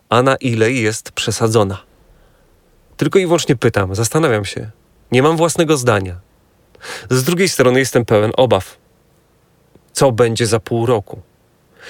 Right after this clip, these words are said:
Co będzie za rok? A co, jeśli ta epidemia w ogóle nie minie i będzie z nami do momentu wynalezienia szczepionki i zaszczepienia większości populacji,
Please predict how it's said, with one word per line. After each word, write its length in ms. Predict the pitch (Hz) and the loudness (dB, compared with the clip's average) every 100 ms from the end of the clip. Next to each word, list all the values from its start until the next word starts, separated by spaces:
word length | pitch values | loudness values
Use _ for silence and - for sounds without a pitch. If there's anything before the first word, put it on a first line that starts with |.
| - | -18
Co 220 | - 143 135 | -4 0 2
będzie 340 | 131 131 131 | 0 0 0
za 180 | 117 113 | 2 2
rok? 340 | 110 90 - _ _ _ _ _ _ - - - | 0 -2 -10 _ _ _ _ _ _ -20 -20 -2
A 120 | 135 | 0
co, 260 | 127 - 196 | 0 2 2
jeśli 320 | 190 180 180 | 0 -2 -2
ta 100 | 165 | 0
epidemia 600 | 160 - 139 151 156 151 151 131 | 0 0 0 2 2 0 -2 -6
w 120 | 147 | -2
ogóle 400 | 269 165 117 113 | 0 0 2 2
nie 180 | 117 123 | 0 0
minie 380 | 123 123 131 131 | 0 0 0 -2
i 80 | 127 | 0
będzie 320 | 117 120 120 | 0 0 -2
z 80 | 117 | 2
nami 420 | 110 117 123 131 - - - _ | 2 2 0 -4 -10 -20 -20 _
do 260 | 117 117 175 | -2 2 4
momentu 460 | 175 147 156 165 | 4 2 0 0
wynalezienia 640 | 127 123 117 110 110 113 110 | 0 2 2 2 0 0 -2
szczepionki 600 | - 107 110 107 - 101 | -2 0 2 0 -2 -4
i 60 | 101 | -2
zaszczepienia 840 | 107 101 110 113 107 104 101 101 98 _ _ _ _ | -2 0 -2 0 0 2 2 0 -4 _ _ _ _
większości 600 | 120 127 - 123 - - | -2 0 2 0 0 -4
populacji, 720 | 104 113 107 104 95 - - | -2 -2 0 -2 -4 -12 -14